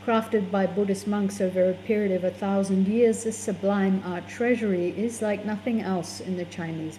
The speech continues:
Buddhist world. To give you an idea of the significance, um, there were, the library cave contained fifteen cubic meters of manuscripts,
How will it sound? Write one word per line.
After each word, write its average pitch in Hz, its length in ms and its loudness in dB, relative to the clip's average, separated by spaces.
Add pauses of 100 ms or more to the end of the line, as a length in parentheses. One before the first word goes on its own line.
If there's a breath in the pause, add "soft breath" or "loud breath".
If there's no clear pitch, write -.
Buddhist 165 420 -8
world. 180 520 2 (1500 loud breath)
To 196 80 -4
give 190 220 2
you 185 80 2
an 185 80 0
idea 185 400 2
of 175 100 -2
the 180 80 -2
significance, 226 1300 -2
um, 180 540 -6 (120)
there 180 300 0 (180)
were, 175 380 0 (100)
the 180 80 -2
library 214 480 0
cave 226 480 2
contained 190 500 0
fifteen 226 460 0
cubic 202 400 0
meters 233 540 2
of 180 160 -2
manuscripts, 226 840 2